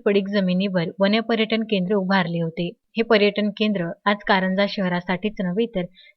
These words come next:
संपूर्ण विदर्भासाठी एक प्रेक्षणीय स्थळ म्हणून विराजमान आहे. स्वर्गीय प्रकाश डहाके यांनी आपल्या कार्यकर्त्यांसाठी व कारंजा तालुक्यातील जनतेसाठी खूप काही केले.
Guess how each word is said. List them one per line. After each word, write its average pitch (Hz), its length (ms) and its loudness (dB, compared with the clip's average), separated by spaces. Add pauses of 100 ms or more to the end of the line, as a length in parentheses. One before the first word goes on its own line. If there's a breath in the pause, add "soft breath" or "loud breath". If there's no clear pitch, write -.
(120)
संपूर्ण 247 420 4
विदर्भासाठी 196 840 0
एक 196 160 -4
प्रेक्षणीय 226 520 0
स्थळ 208 300 -2
म्हणून 185 340 -2
विराजमान 190 480 0
आहे. 165 260 -6 (320)
स्वर्गीय 226 400 4
प्रकाश 208 420 0
डहाके 190 440 -2
यांनी 190 260 0
आपल्या 202 340 -2
कार्यकर्त्यांसाठी 185 1000 -4 (240)
व 240 120 4
कारंजा 202 500 2
तालुक्यातील 196 520 0
जनतेसाठी 180 760 -2
खूप 220 220 -4
काही 220 240 0
केले. 175 260 -2